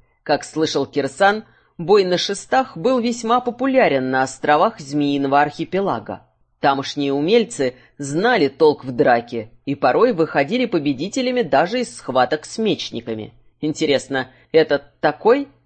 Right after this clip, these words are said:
Кайфат сместился вправо и, перехватив руку ближайшего разбойника, подножкой сбил его с ног. Резкий поворот, и зашедший со спины второй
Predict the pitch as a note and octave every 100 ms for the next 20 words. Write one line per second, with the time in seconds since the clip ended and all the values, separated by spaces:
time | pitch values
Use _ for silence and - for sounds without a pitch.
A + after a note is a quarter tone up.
0 | _ _ _ D3 C3+ - C4+ - F3+ D3+
1 | - E3+ C#3+ - _ D3+ C3 A#2 D#3+ -
2 | _ - F3+ F#3+ F#3 F3 F#3+ C#4 - G#3
3 | B3+ A3 E3 E3+ F3+ E3+ - C3 C3 B2+
4 | B2+ C4 A3+ B2 A2+ G#2+ - _ - C#3
5 | C3 A#3+ - C4+ G#3+ C3+ F3+ E3+ D3+ C#3
6 | - E3 G2 - _ _ _ - D#3+ D#3+
7 | A3 - A#3 A3 G#3 A#3+ G#3 - - -
8 | _ - D#3 D#3 D3 A#3 A3+ - C#3+ -
9 | D3 - G3 G3+ - D#3 F3 C4